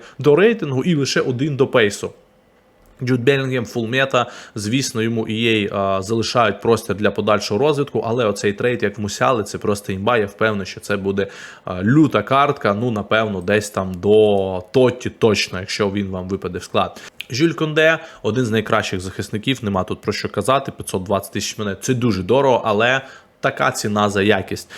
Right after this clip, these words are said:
Рубін Діаш, і це просто позорисько, шістдесят п'ятий пейс, я думав накинуть хоча б сімдесят, але, ну, я не знаю, про що тут казати, ви даєте картку дійсно гарному центральному захиснику і даєте йому пейс шістдесят п'ять. Браво, І Ей,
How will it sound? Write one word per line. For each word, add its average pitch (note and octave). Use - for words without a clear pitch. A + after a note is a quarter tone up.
Рубін F3+
Діаш, F3
і -
це A2+
просто G#2+
позорисько, C#3+
шістдесят A2
п'ятий G2+
пейс, C#3+
я C3
думав B2
накинуть G2+
хоча F#2+
б -
сімдесят, C#3+
але, B2
ну, G2+
я A2
не A2
знаю, G2
про F#2+
що G2
тут F#2+
казати, A2+
ви G#2
даєте G2
картку G#2
дійсно A#2+
гарному A#2
центральному G2+
захиснику G#2
і G#2+
даєте G2+
йому F#2
пейс G2+
шістдесят F#2+
п'ять. F#2
Браво, G#2
І G#2+
Ей, C#3